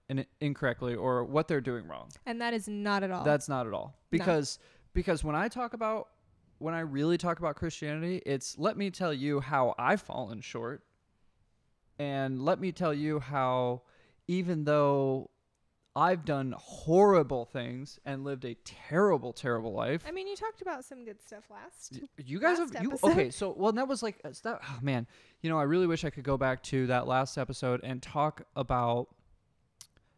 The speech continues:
Speaker 1: talk about something that, that's, like, really near and dear to my heart.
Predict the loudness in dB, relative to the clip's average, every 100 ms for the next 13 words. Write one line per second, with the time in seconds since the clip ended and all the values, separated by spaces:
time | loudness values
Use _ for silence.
0 | _ _ _ -4 -2 0 0 0 0 -2
1 | -2 -4 0 0 0 -4 _ _ _ _
2 | _ _ _ _ -20 _ _ _ _ _
3 | _ _ 0 0 0 -2 0 2 2 2
4 | 2 2 2 0 -2 -2 0 0 -2